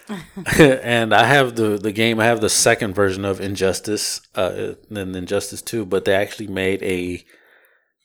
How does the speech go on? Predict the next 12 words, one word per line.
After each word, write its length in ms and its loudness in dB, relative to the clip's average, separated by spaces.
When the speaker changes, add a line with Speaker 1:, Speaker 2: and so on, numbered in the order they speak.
Speaker 1:
a, 260 -2
uh, 420 -6
the 160 0
live 240 4
act, 240 0
not 160 -4
a 60 0
live 180 0
action, 220 -4
but 100 -2
a 60 -4
cartoon 680 -4